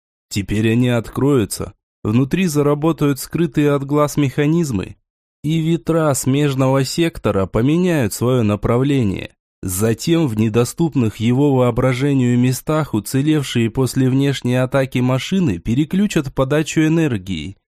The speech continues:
и в темных заиндевелых отсеках вновь вспыхнет свет, появится тепло, заработают бытовые агрегаты. Пока воображение Лозина пыталось нарисовать отрадные картины,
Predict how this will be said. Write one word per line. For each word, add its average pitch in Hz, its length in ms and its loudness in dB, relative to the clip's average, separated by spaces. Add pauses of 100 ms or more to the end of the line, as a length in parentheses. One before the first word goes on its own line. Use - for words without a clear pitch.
(260)
и 104 160 2
в - 120 -8
темных 170 500 2
заиндевелых 147 880 0
отсеках 147 680 -4
вновь 156 380 0
вспыхнет 131 640 -2
свет, 113 480 -2 (380)
появится 135 600 2
тепло, 143 560 -2 (280)
заработают 110 800 0
бытовые 123 560 0
агрегаты. 123 720 -4 (600)
Пока 123 540 2
воображение 156 920 2
Лозина 127 580 2
пыталось 127 560 0
нарисовать 127 680 0
отрадные 120 580 0
картины, 127 680 -2